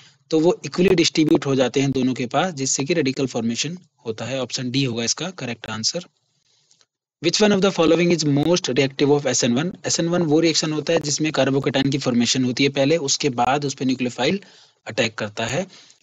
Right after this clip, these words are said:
और, अ, जितना, अ, ज़्यादा hindered होगा उतना ज़्यादा वो एस एन वन देगा, जितना कम hindered होगा उतना ज़्यादा वो एस एन टू reaction शो करेगा।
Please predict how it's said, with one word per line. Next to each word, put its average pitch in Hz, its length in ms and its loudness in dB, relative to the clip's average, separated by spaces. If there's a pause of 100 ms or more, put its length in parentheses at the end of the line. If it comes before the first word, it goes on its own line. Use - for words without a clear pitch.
(120)
और, 135 240 2 (800)
अ, 117 280 0 (280)
जितना, 175 640 0 (540)
अ, 110 200 -4 (600)
ज़्यादा 131 460 2
hindered 135 440 2
होगा 127 400 0 (220)
उतना 156 240 -2
ज़्यादा 135 240 4
वो 139 80 4
एस 123 180 2
एन 117 60 0
वन 120 160 0
देगा, 135 240 2
जितना 135 260 -2
कम 151 280 -2
hindered 147 300 0
होगा 151 200 4
उतना 135 280 0
ज़्यादा 117 240 -4
वो 160 200 -2
एस 127 200 -6
एन 117 80 -2
टू 113 120 -2
reaction 110 260 -2
शो 110 160 -2
करेगा। 113 420 -2